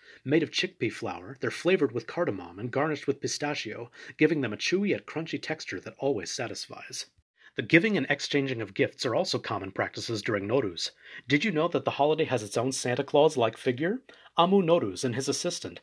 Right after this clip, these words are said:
Haji Firuz, are the heralds of the new year and can often be seen walking through the streets of Iranian towns and cities, delivering gifts to children.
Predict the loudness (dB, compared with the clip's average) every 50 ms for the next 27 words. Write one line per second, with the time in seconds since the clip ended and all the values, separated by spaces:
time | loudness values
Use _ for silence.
0 | -18 -2 4 6 6 6 4 0 0 2 2 4 4 2 0 -2 -8 -10 -10 -10
1 | -4 -2 0 0 2 2 2 4 4 4 2 0 -2 -2 0 0 2 2 0 0
2 | -4 -8 -12 -14 -10 -4 -4 0 2 4 6 6 6 4 4 2 0 0 0 0
3 | 0 -2 -2 0 2 2 2 4 2 -2 -4 -4 -6 -10 -8 -8 -6 -2 -4 -4
4 | -4 -4 -4 -4 -2 0 0 0 0 -2 -4 -4 -4 -4 -4 -4 -4 -6 -8 -10
5 | -10 -8 -8 -4 -4 -4 -4 -6 -8 -10 -10 -10 -12 -6 0 0 4 4 4 4
6 | 4 2 2 2 2 2 2 2 -2 -10 -8 -6 -4 -2 0 0 0 -2 -4 -8
7 | -14 -14